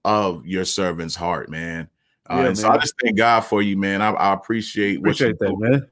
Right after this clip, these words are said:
Speaker 1: Yeah, for
Speaker 2: Yeah,
Speaker 1: sure.
Speaker 2: man. It, it, I'm, I'm telling you again, it's, it's to see it in both of our lives, what, what God is doing. And this ain't even, like, the tip of the iceberg, man. There's so much more. Our future is
Speaker 1: Sure.
Speaker 2: still so much brighter.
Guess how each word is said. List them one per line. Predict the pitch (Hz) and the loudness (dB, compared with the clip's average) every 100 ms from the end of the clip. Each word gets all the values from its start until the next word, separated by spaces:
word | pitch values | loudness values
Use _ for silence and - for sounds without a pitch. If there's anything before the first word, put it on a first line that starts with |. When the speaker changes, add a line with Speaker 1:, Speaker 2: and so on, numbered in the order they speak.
| - | -4
Speaker 1:
Yeah, | 117 95 76 | 0 0 -4
for | - | -2
Speaker 2:
Yeah, | 156 170 | 2 4
Speaker 1:
sure. | 135 | 6
Speaker 2:
man. | 143 143 - - | 4 0 -4 2
It, | 139 147 | 2 4
it, | 156 - | 0 0
I'm, | 139 143 135 | 0 0 -2
I'm | 127 | -2
telling | 170 151 131 | 0 2 2
you | 113 | 0
again, | 113 120 131 117 104 - | -2 0 2 2 -2 -2
it's, | 117 117 117 | -2 -2 -4
it's | 113 110 - | -6 -6 -6
to | 107 | -6
see | 123 127 | -2 -2
it | 117 | 0
in | 110 | 0
both | 113 120 | 0 0
of | 113 | 2
our | 107 104 | 2 4
lives, | 107 107 104 92 | 4 4 0 -2
what, | 101 101 101 98 | -2 0 -2 -4
what | 101 92 | -6 -2
God | 110 104 | 0 0
is | 95 | -2
doing. | 92 113 110 | -4 -4 -2
And | 127 | 0
this | 196 190 | 2 2
ain't | 175 165 | 2 2
even, | 151 123 117 | 2 2 2
like, | 107 98 95 | 2 2 -2
the | 92 92 | -4 -4
tip | 139 117 | -2 -2
of | 101 | 2
the | |
iceberg, | 92 127 101 107 104 | 4 4 2 -4 -2
man. | 113 | 0
There's | 139 143 | 2 4
so | 135 117 | 4 4
much | 110 95 | 2 0
more. | 107 123 117 | 0 2 2
Our | |
future | 117 - 143 139 131 113 | 0 0 0 2 -2 -2
is | 101 | 0
Speaker 1:
Sure. | 90 | 0
Speaker 2:
still | 127 117 113 | 2 2 0
so | 113 | -2
much | 110 110 98 | 0 0 2
brighter. | 120 120 110 | 4 4 2